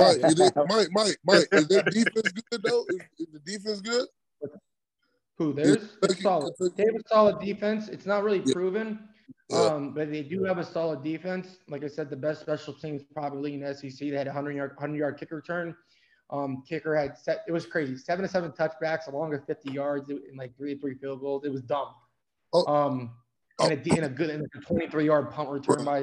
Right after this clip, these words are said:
Speaker 3: another guy. But the running
Speaker 1: Mm.
Speaker 3: backs suck. Their O-line sucks. They got
Speaker 1: Right.
Speaker 3: four new starters and
Speaker 1: Uh-huh.
Speaker 3: five new positions.
Speaker 1: And no
Speaker 3: It,
Speaker 1: receiver,
Speaker 3: it,
Speaker 1: right?
Speaker 3: it, no, they got receiving talent. Oh, and,
Speaker 1: Who?
Speaker 3: uh, Miami of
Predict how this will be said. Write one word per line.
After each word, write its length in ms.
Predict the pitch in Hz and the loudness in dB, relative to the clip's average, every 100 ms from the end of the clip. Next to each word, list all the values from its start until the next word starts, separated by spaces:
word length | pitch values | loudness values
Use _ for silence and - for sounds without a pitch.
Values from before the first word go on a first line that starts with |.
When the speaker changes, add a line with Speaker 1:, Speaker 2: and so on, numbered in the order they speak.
| 139 | -2
Speaker 3:
another 240 | 139 143 | -4 -4
guy. 180 | 143 143 139 - _ _ _ _ _ _ - | -2 -2 -4 -8 _ _ _ _ _ _ 2
But 200 | 151 139 | 2 2
the 60 | 135 | -2
running 220 | 143 156 | 0 4
Speaker 1:
Mm. 20 | |
Speaker 3:
backs 320 | 165 185 - | 4 4 0
suck. 280 | - 170 170 | 2 2 2
Their 180 | 131 135 | -6 -6
O-line 460 | - 160 156 156 143 | -2 -2 0 -2 -4
sucks. 420 | - 165 160 160 | -4 0 0 0
They 80 | 147 | -6
got 220 | 143 - - | -6 -6 2
Speaker 1:
Right. 300 | 123 120 117 - | 6 6 4 2
Speaker 3:
four 240 | 175 190 | 2 2
new 100 | 185 | 2
starters 840 | 180 - 156 156 - 151 147 - _ _ _ _ | 0 -2 0 0 0 -6 -8 -16 _ _ _ _
and 100 | 120 113 | 0 4
Speaker 1:
Uh-huh. 140 | 120 | 4
Speaker 3:
five 240 | 156 160 151 | 4 2 2
new 120 | 156 | 0
positions. 300 | 135 123 135 _ _ _ - 123 | -2 -4 -8 _ _ _ -10 -2
Speaker 1:
And 100 | 120 | 4
no 160 | 135 | 6
Speaker 3:
It, 40 | 147 | 8
Speaker 1:
receiver, 480 | 139 151 151 135 104 | 6 6 8 8 6
Speaker 3:
it, 100 | 110 | 0
Speaker 1:
right? 140 | 123 - _ _ _ _ _ _ _ _ | 0 -4 _ _ _ _ _ _ _ _
Speaker 3:
it, 400 | 190 196 190 - | 6 6 2 0
no, 160 | 208 196 | 6 8
they 100 | 180 | 8
got 220 | 202 196 | 6 4
receiving 420 | 196 202 170 147 | 2 2 2 0
talent. 320 | 143 131 127 - _ _ _ | -6 -6 -8 -14 _ _ _
Oh, 260 | 175 185 160 | 2 4 4
and, 280 | 151 165 151 | 2 -2 2
Speaker 1:
Who? 120 | 170 | 4
Speaker 3:
uh, 180 | 165 139 | 4 -2
Miami 320 | 143 156 170 175 | -4 -2 0 0
of 80 | 147 | 0